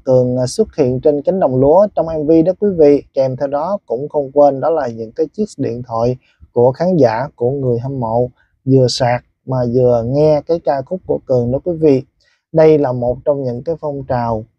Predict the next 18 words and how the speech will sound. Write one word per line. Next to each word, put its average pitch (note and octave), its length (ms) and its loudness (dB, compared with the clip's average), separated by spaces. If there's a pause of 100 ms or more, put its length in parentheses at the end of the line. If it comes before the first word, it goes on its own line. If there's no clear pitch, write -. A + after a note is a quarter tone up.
(160)
mà A#2+ 240 -2
phải A#2 180 -4
nói F3 300 2
là A#2+ 300 2
rất C#3+ 260 -6
đoàn A#2 320 -4
kết F3+ 200 0 (100)
và A#2 160 -4
rất C#3 220 -6
là C3 140 -4
tập A#2 100 -6 (140)
trung D3 260 2 (400)
của B2 260 0
tất G#2 200 0
cả A#2 300 -2
các F3 200 -8
cô, C#3 260 2
các E3+ 140 -10